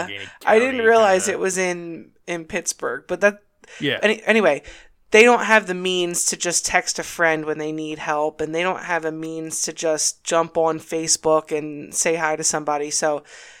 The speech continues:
Speaker 2: it's interesting to see that. How did people back then, how were they able to cope with these things? So I do recommend this for, for anybody.
Speaker 1: Jess?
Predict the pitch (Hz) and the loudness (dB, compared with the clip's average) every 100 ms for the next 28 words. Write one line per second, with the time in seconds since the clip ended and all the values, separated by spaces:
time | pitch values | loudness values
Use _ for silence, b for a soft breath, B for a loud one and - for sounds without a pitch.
0 | b - 202 240 233 233 226 190 165 - | b -6 0 0 2 0 0 0 0 0
1 | 185 190 190 185 - 185 190 190 - _ | 2 4 6 6 2 0 0 -4 -10 _
2 | - 196 - 175 170 165 165 170 170 165 | -12 -10 -8 -4 0 0 0 -2 -2 -2
3 | 160 151 156 151 - _ _ _ _ 466 | -4 -6 -10 -12 -16 _ _ _ _ -20
4 | _ _ - 185 180 180 175 170 160 160 | _ _ -4 -2 -2 -2 -4 -4 -6 -6
5 | - 180 - 165 156 147 - - 143 147 | -4 -6 -6 -10 -10 -6 -6 -6 -10 -8
6 | 151 - - _ _ - - 175 165 156 | -8 -8 -8 _ _ -10 -2 2 2 2
7 | b b b b _ 190 196 214 190 185 | b b b b _ 0 0 0 -2 -2
8 | 180 160 160 160 160 - 156 147 143 127 | -4 -6 -6 -4 -4 -4 -6 -4 -4 -6
9 | 131 78 - _ _ - 160 147 135 151 | -6 -10 -14 _ _ -12 -10 -8 -8 -8
10 | 160 147 135 139 147 _ _ _ _ _ | -8 -8 -8 -12 -16 _ _ _ _ _
11 | _ - 135 160 - | _ -12 -8 -8 -10